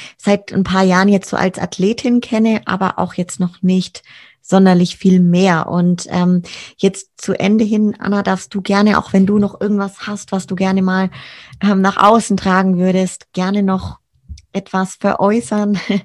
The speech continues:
<laughs> was du den Leuten mitgeben möchtest. Vielleicht gerade jungen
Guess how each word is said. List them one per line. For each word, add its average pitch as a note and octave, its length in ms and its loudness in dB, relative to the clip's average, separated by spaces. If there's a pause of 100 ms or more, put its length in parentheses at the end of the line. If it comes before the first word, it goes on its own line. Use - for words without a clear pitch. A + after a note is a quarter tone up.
(120)
<laughs> B3+ 400 -12
was F#3+ 180 -2
du - 100 -8
den F#3+ 100 4
Leuten F#3+ 380 4
mitgeben F#3+ 500 0
möchtest. F3+ 420 -2
Vielleicht G#3+ 380 0
gerade G#3+ 480 2 (480)
jungen A3 540 6